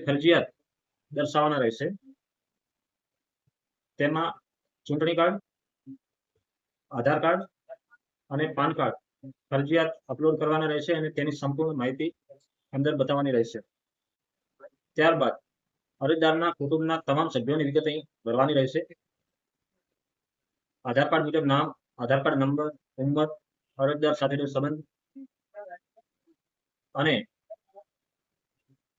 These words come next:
અરજીની અંદર તમામ સભ્યોના આધાર કાર્ડની નકલ ફરજિયાત સામેલ કરવાની રહેશે. ત્યારબાદ બેંકની વિગત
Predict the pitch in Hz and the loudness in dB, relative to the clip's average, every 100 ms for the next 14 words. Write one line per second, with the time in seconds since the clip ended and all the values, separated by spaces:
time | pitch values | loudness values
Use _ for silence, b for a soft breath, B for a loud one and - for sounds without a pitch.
0 | _ _ _ _ _ _ _ _ 190 - | _ _ _ _ _ _ _ _ -20 -20
1 | 392 _ _ _ _ _ _ _ _ _ | _ _ _ _ _ _ _ _ _ _
2 | _ _ - 143 151 165 151 151 143 147 | _ _ -4 0 2 2 0 2 0 -2
3 | - _ _ _ - 139 165 175 - 120 | -12 _ _ _ -2 0 2 0 -2 -6
4 | 117 151 156 151 113 147 160 131 120 135 | 0 2 2 -2 0 0 2 2 0 0
5 | 143 143 101 - _ _ _ 135 139 156 | 0 0 -2 -6 _ _ _ -4 0 2
6 | 156 131 147 147 135 131 117 107 107 98 | 0 -2 -2 0 0 2 0 -2 -8 -16
7 | _ _ _ _ _ _ _ _ _ _ | _ _ _ _ _ _ _ _ _ _
8 | _ - 175 196 _ _ _ _ _ _ | _ -20 -20 -20 _ _ _ _ _ _
9 | - 151 151 151 135 139 147 156 151 160 | 2 2 4 2 2 2 0 0 0 0